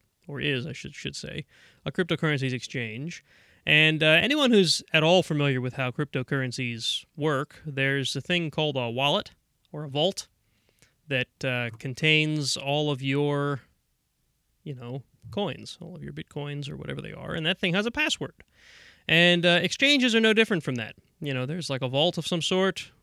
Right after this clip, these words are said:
just like a bank would have, that's so that, you know, not just anybody can get in there and mess around with the currencies that are involved. Uh, well, the problem is that password, just like any other, can be lost or perhaps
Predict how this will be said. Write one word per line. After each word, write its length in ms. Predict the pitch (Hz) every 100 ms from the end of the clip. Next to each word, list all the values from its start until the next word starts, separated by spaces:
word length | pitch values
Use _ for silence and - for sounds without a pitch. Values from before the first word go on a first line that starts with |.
| _ _ _ _
just 160 | 151 -
like 100 | 135
a 60 |
bank 240 | 131 143 160
would 80 | 151
have, 420 | 160 160 165 - _ _ _ -
that's 240 | 143 131 -
so 180 | 170
that, 160 | 160 170
you 80 | 175
know, 100 | 156
not 180 | 160 156
just 180 | 151
anybody 340 | 139 135 131 127
can 120 | 135
get 140 | 127
in 100 | 127
there 200 | 123 120
and 200 | 117 117 - _
mess 340 | 139 127 123 -
around 280 | 123 117 117
with 180 | 120
the 160 | - 113
currencies 540 | - 180 165 131 127 131
that 120 | 135
are 180 | - -
involved. 640 | 151 131 127 - - - _ _ _ _ _
Uh, 280 | - 135 127
well, 360 | 139 202 240 233
the 100 | 202
problem 340 | 240 277 262
is 240 | 185 170 147
that 240 | 165 180
password, 640 | - 240 254 151 135 156 151
just 200 | 160 180
like 200 | 156 -
any 240 | 156 151
other, 240 | 165 143
can 200 | 143 143
be 100 | 143
lost 600 | 135 127 120 101 - - - 165
or 500 | 160 165 160 160 143 -
perhaps 760 | 143 139 135 - - - -